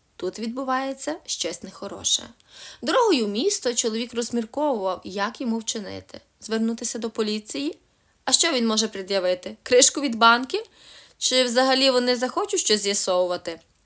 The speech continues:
І тут Ігор згадав про візитку, яку йому залишив вчора чоловік пацієнтки.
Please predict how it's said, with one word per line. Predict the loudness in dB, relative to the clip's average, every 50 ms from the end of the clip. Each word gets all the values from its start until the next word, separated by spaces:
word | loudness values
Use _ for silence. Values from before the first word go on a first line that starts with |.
| _ -10
І | -8 -4
тут | 0 -2 -2 0
Ігор | -2 -4 -4 -4 -4 -6 -6 -8 -12 -16 -16 -14 -14 -8 -4 -2
згадав | 2 4 4 6 6 4 4 6
про | 6 6
візитку, | 6 6 6 6 6 6 6 4 2 -2 -2
яку | -2 -2 -2 -2 -2
йому | -2 -2 -4 -4 -4 -2 -2 0
залишив | 0 0 2 2 4 4 4 2 2 -2
вчора | -4 -2 -2 -2 -2 -2 -4
чоловік | -6 -6 -6 -6 -6 -8 -8 -8
пацієнтки. | -10 -8 -6 -6 -6 -6 -8 -10 -12 -12 -14 -16 -16 -14 -16